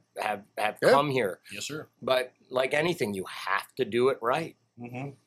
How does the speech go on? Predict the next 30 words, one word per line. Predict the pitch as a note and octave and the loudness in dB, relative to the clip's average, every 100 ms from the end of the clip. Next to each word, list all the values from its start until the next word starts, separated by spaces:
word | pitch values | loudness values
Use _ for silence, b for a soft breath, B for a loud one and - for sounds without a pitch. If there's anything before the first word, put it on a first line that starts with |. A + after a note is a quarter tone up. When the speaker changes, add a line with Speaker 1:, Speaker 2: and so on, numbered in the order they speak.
| - | -2
Speaker 1:
You | |
know, | G#2+ A2 | 0 2
there | A2+ A2+ | 2 0
Speaker 3:
Yeah. | A2+ | 2
Speaker 1:
has | C3+ - | 0 0
to | D3 | -2
be | C#3+ | -2
accountability. | C#3 C#3 C3+ C3+ A2+ G#2+ A2 A2+ A#2 - b b b A#2+ | 0 2 2 2 2 2 0 0 -2 -6 b b b -6
We | A2 | -4
have | - C3+ C#3+ | 0 0 0
to | - | 0
know | C#3 C3+ C3 | 2 4 2
who's | C#3 A2 | 0 0
in | B2 | 2
our | B2 | 2
borders, | A2+ A2+ A2 A2+ B2 - - | 2 0 0 2 0 -2 -6
and | A2+ A2+ A#2 A#2 A2 | -4 -4 -4 -6 -6
that's | A2 A#2+ | -6 -4
not | D3+ C3+ | -2 -2
happening | A#2 A#2+ A2 F#2+ | -2 -4 -4 -6
right | F#2+ F#2+ | -6 -6
now. | F#2+ F#2+ | -6 -4
And | G2+ | -4
that's, | A#2 - | -4 -4
that's | - C#3 D#3 | 0 0 0
what's | E3 B2 | -2 -4
scary. | - C3 B2 A#2 G#2+ | -2 2 4 4 2
Like, | F#2 G#2+ | -2 -4
I'm | B2 | 0
not | C#3 C3 | 2 0